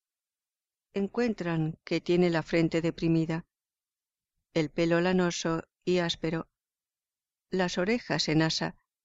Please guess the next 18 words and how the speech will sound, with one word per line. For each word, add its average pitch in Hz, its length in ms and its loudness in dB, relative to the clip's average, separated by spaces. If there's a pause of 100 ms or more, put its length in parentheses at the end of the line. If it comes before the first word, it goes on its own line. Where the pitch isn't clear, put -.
(240)
y 170 100 0
los 156 200 -2
pómulos 156 480 0
salientes. 151 680 -6 (2500)
No 185 220 0
recuerdan 180 600 -2
ya 180 400 -4
que 170 160 -6
cuando 170 400 2
pequeñín 170 640 2 (300)
tenía 196 360 4
la 180 100 4
cabeza 170 460 0
de 165 100 2
los 165 180 0
angelillos 170 680 -2 (440)
cuando 165 360 2
pregonaba 160 840 -2